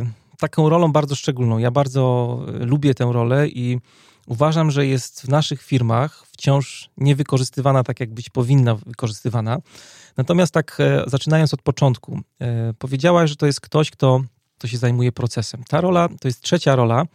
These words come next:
oprócz product ownera i, e, zespołu deweloperskiego, to jest trzecia lo-, rola, która, e, pojawia się w Scrumie. Nie ma więcej,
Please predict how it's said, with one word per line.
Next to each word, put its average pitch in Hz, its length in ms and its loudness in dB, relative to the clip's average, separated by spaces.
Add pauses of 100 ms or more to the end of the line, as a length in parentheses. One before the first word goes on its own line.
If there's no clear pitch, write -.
(420)
oprócz - 280 -8
product 151 380 2
ownera 123 500 2
i, 120 260 -4 (200)
e, 113 220 -4
zespołu 123 460 -2
deweloperskiego, 120 760 -2
to 139 80 -4
jest 117 160 -4
trzecia 156 340 0
lo-, 123 180 2 (100)
rola, 135 260 2
która, 127 380 0 (520)
e, 113 280 0
pojawia 135 400 2
się 117 140 -6
w - 40 -10
Scrumie. 113 300 -2
Nie 156 120 4
ma 151 120 4
więcej, 123 540 2